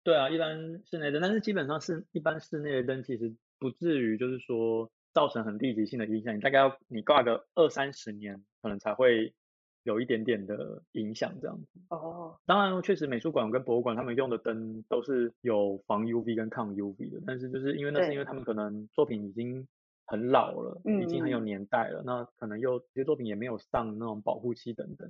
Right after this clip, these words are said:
Speaker 1: 的，所以其实说不太适合长期的直射。而且其实基本上来讲的话，我，他们算是以预防性优先啊，就是他们会做很多超前的保护。
Speaker 2: 嗯。
Speaker 1: 可能在一般修复师来讲，我们会觉得这个其实没有绝对的必要性，但是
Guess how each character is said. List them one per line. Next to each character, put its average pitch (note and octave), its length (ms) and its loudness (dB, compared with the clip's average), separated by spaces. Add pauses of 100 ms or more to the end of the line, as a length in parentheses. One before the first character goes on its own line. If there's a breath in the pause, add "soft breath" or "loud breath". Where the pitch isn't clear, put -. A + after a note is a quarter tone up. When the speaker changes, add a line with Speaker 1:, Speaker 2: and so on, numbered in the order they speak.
Speaker 1:
的， F3+ 160 -20
所 C3+ 140 0
以 A#2+ 40 -2
其 A2 120 -6
实 G#2+ 120 -6
说 A2+ 380 0
不 A2+ 100 -4
太 B2+ 180 2
适 C3 240 0
合 G#2 400 -4 (420)
长 G#2+ 220 -10
期 A#2 120 -8
的 G2+ 120 -4
直 - 240 -12
射。 - 240 -10
而 D3 60 2
且 E3 140 2
其 C3 140 0
实 C#3 140 -4
基 - 140 -2
本 D3 100 -4
上 D#3 100 -2
来 D#3 60 0
讲 C3 140 0
的 A2+ 40 -4
话， B2+ 80 -2
我， A#2 140 0 (280)
他 G#3+ 120 2
们 F3+ 160 0
算 F#3 160 4
是 F3 180 0 (560)
以 B2 220 -2
预 F#3 160 6
防 A#2 240 2
性 B2+ 260 -6
优 A#2 180 4
先 A2 300 -2
啊， G#2 80 -4
就 B2+ 100 0
是 C#3+ 280 0 (340)
他 E3 60 4
们 D3+ 100 0
会 D3 120 4
做 D3+ 200 4
很 A2 220 -4
多 A#2+ 460 4
超 F3+ 400 6
前 A2 320 -2
的 A#2 80 0
保 - 200 -2
护。 A#2+ 200 -4
Speaker 2:
嗯。 - 180 -10
Speaker 1:
可 D3+ 120 -4
能 F#3+ 220 -4
在 C#3+ 140 4
一 B2+ 120 2
般 B2+ 180 -2
修 B2+ 80 -4
复 A#2+ 80 -8
师 B2 40 -4
来 A#2 120 -2
讲， G#2+ 260 -8
我 B2 80 -8
们 A2 100 -2
会 C#3 120 -2
觉 A#2+ 80 2
得 A2 80 2
这 C3 100 2
个 B2 80 0
其 A#2 80 -4
实 G#2+ 80 -8
没 G#2+ 140 -4
有 G#2+ 120 -4 (100)
绝 A2+ 120 0
对 B2+ 140 2
的 A2 80 0
必 A#2 180 -2
要 G#2 220 0
性， A#2+ 280 -12
但 B2 160 -4
是 B2 140 -8